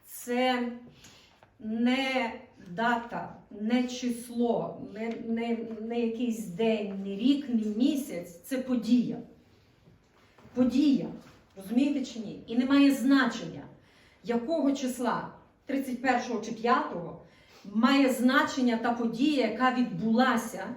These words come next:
дві тисячі років назад. Коли ми святкуємо Різдво, немає значення, двадцять п'ятого чи сьомого, має значення те, хто народився.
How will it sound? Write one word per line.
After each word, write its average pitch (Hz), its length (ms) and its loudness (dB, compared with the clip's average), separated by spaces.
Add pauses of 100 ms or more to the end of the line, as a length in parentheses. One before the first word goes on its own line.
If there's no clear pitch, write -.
(220)
дві 208 280 -6
тисячі 190 480 -10
років 165 360 -10
назад. 160 380 -12 (1080)
Коли 262 160 4
ми 320 100 2
святкуємо 285 600 4
Різдво, 226 680 0
немає 262 380 4
значення, 220 720 0 (1000)
двадцять 254 520 2
п'ятого 285 560 4
чи 294 180 -2
сьомого, - 680 0 (240)
має 277 340 6
значення 254 920 4
те, 277 440 2
хто 302 500 4
народився. 180 720 -2